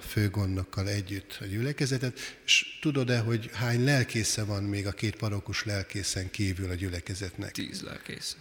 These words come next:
Speaker 1: Tíz lelkésze, így van. Köszönöm szépen. Foglaljatok helyet ti is, és, ö,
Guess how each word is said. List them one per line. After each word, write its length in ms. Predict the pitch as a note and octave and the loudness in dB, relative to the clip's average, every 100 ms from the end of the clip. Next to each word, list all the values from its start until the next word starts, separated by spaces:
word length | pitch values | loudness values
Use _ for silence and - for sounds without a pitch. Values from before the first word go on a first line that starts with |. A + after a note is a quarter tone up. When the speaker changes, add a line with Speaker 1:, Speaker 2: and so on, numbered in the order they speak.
| - | -6
Speaker 1:
Tíz 300 | B2 G2 F2 | -2 0 0
lelkésze, 580 | F#2+ F#2 - - - - - | -4 -6 -10 -8 -8 -8 -6
így 220 | G#2 F#2 | -6 -6
van. 180 | F#2 F#2 - | -10 -12 2
Köszönöm 400 | C#3+ - A2+ G2 | 4 6 4 4
szépen. 540 | - C3 - F#3 F#3+ - - - - - - - | 4 2 4 4 4 0 -10 -12 -14 -18 -20 -4
Foglaljatok 560 | D3 A#2+ A2 G#2 G#2+ - | 0 4 4 2 -2 -2
helyet 320 | C#3+ A#2+ G#2 | 2 2 2
ti 240 | - D3 A#2 | 4 6 8
is, 260 | - - - - - - - - - - - - - | 6 4 0 -14 -18 -20 -20 -6 -6 -6 -16 -20 -4
és, 440 | B2+ A2+ - - | -2 0 2 2
ö, 200 | B2 | 4